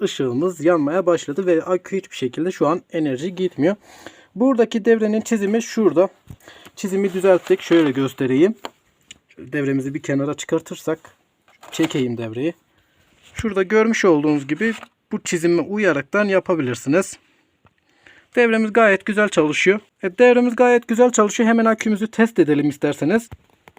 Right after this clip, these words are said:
Evet, aküye test olarak şöyle invertörümü bağladım. Ve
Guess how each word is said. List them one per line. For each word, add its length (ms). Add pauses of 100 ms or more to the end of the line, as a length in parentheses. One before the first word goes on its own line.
(640)
Evet, 220
aküye 400
test 300
olarak 420
şöyle 440
invertörümü 760
bağladım. 560 (640)
Ve 200